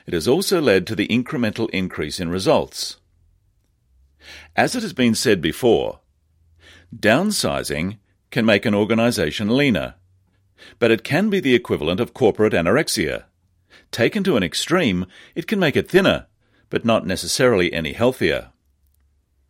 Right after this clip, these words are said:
We see this often as a byproduct of cost cutting,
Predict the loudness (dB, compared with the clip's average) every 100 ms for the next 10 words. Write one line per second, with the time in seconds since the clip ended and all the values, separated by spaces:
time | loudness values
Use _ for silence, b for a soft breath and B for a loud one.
0 | _ _ _ _ _ _ _ B B B
1 | -6 -2 -2 2 2 4 2 2 -2 0
2 | 0 2 2 0 0 0 0 -4 -4 -4
3 | -4 -2 -2 -2 -4 -10